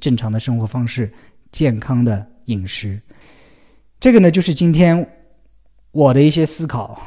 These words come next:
那最后我得出来的结论就是，我们每一个人的身体都属于大自然，属于我们的祖先，属于我们所爱的人，最后也会回归大自然。我们能做的就是，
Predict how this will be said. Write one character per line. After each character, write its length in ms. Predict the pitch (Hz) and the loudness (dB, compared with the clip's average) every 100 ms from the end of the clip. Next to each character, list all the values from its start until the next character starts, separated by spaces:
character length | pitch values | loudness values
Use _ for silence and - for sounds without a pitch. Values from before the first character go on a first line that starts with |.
| - | -8
那 160 | 139 | -8
最 200 | 127 165 | -2 2
后 480 | 165 143 113 - _ - | 4 4 2 -6 _ -10
我 180 | 139 | -6
得 200 | 120 123 | -4 -4
出 120 | 127 147 | -4 -2
来 80 | |
的 80 | 120 | -2
结 200 | 113 110 | -4 -4
论 120 | 120 | -4
就 80 | 117 | -4
是， 400 | 127 131 110 110 - | -4 -4 -6 -8 -8
我 240 | 123 107 | -4 -4
们 140 | 101 | -2
每 260 | 123 135 101 | -2 -2 -4
一 100 | 110 | -4
个 100 | 202 | 0
人 120 | 180 | 0
的 80 | 131 | 0
身 200 | 113 139 | -2 -6
体 240 | 123 98 - | -6 -12 -2
都 220 | 147 151 | 2 2
属 360 | - - 113 98 | 0 -4 -4 -4
于 320 | 101 110 120 _ _ _ _ _ _ | -6 -6 -8 _ _ _ _ _ _
大 160 | - 123 | -6 -4
自 160 | - 117 | -4 -8
然， 220 | 95 104 _ _ _ _ | -10 -16 _ _ _ _
属 240 | - 131 | -8 -4
于 100 | 156 | -2
我 140 | 139 | -2
们 100 | 110 | -2
的 80 | 120 | -8
祖 200 | 123 104 | -8 -10
先， 320 | 98 131 113 127 _ _ | -6 -6 -6 -8 _ _
属 220 | - 117 | -10 -4
于 80 | 117 | -2
我 140 | 127 | 0
们 120 | 107 | -2
所 200 | 123 110 | -4 -6
爱 160 | 110 131 | -6 -6
的 100 | 110 | -6
人， 140 | 98 | -8
最 180 | 107 139 | -8 -6
后 160 | 117 120 | -6 -6
也 180 | 101 92 | -8 -8
会 180 | 147 | -8
回 280 | 113 - 104 | -8 -6 -8
归 320 | 117 139 143 - _ _ | -6 -6 -6 -12 _ _
大 160 | 135 117 | -8 -8
自 160 | 104 110 | -8 -10
然。 160 | 98 - - - - | -10 -14 -20 -18 -2
我 140 | 131 | 0
们 120 | 170 | 2
能 220 | 160 143 | 2 2
做 180 | 180 214 | 2 2
的 80 | 131 | 2
就 140 | 123 | -2
是， 300 | 135 139 113 | -4 -4 -6